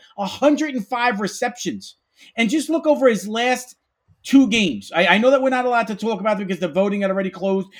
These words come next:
or whatever, but the Nat-, the S E C championship game against Florida and the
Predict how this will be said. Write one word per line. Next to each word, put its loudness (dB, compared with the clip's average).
or 2
whatever, 4
but -6
the -2
Nat-, 0
the 0
S 0
E 0
C -2
championship -6
game -2
against -4
Florida 0
and -2
the -8